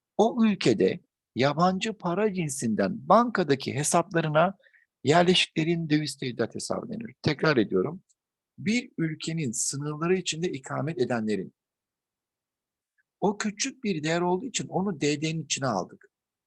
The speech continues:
Çok önemli bir şey olduğunu düşünmedik. Anlaştık mı Hatice? Tamam.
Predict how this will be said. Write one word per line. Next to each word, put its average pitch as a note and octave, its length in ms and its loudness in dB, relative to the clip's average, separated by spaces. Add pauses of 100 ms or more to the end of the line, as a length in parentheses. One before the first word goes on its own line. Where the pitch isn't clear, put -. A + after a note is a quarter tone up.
(100)
Çok F#3 260 -4
önemli D3 340 -4
bir C3+ 60 -8
şey - 140 -4
olduğunu C#3+ 420 -4
düşünmedik. A#2 540 -6
Anlaştık G#2+ 500 -6
mı B3+ 60 -4
Hatice? G#2+ 360 -10 (1700)
Tamam. F2 280 -6